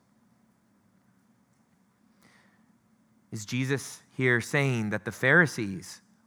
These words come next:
have achieved this righteousness? They have it all put together. Christ actually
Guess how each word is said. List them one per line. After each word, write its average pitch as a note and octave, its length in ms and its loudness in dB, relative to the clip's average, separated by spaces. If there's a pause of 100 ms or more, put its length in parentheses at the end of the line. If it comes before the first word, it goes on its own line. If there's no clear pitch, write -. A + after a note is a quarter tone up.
(200)
have B2+ 180 2
achieved B2 460 -4
this B2 300 -8
righteousness? B2 720 -4
They A2 180 -6
have A2 260 0
it A2 220 -12 (1400)
all G#2+ 240 0
put - 300 -12
together. C3 420 -8 (2000)
Christ D#3+ 320 4
actually C#3 420 2